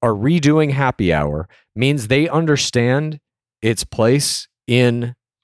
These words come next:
what this whole thing is. And that is to further the narrative. It's, it's like a propaganda machine. And this is where you continue the propaganda so that people who watch the show watch it.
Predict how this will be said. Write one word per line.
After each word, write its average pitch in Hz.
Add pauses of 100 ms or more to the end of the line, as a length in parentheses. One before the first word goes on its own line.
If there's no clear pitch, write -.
(120)
what 120
this 127
whole 131
thing 104
is. 82 (380)
And 107
that 123
is 143
to 117
further 120
the 107
narrative. 95
It's, -
it's 98
like 113
a 104
propaganda 113
machine. 71 (360)
And 92
this 120
is 127
where 117
you 104
continue 143
the 123
propaganda 101 (280)
so 104
that 95
people 139
who 131
watch 120
the 170
show 165
watch 147
it. 196